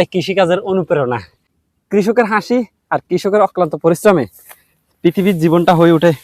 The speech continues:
সুন্দর। দেশের সৌন্দর্য এবং দেশের অর্থনীতি সচল, এটা কি সত্য নিয়ে অবশ্যই কমেন্ট করবেন। এবং দেখেন কতগুলো সোফরা এই একটা গাছ থেকে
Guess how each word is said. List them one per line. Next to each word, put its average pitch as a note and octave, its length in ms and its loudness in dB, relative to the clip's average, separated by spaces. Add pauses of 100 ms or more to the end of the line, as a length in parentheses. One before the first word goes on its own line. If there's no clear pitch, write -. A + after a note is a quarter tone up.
(220)
সুন্দর। D3 300 2 (1120)
দেশের F#3 460 4
সৌন্দর্য F3 380 2 (680)
এবং E3 180 4 (140)
দেশের G3+ 260 4
অর্থনীতি F#3 460 0
সচল, D3+ 260 0 (1120)
এটা E3 200 0
কি G3 60 2 (100)
সত্য - 240 -2
নিয়ে F3+ 140 4
অবশ্যই D#3 280 -2
কমেন্ট E3+ 240 4
করবেন। G3+ 220 6 (800)
এবং D#3+ 180 6 (420)
দেখেন F3 200 6 (640)
কতগুলো A3+ 400 6
সোফরা G#3+ 300 6 (540)
এই G#3 160 10
একটা - 220 4
গাছ F3 200 6
থেকে F#3 140 4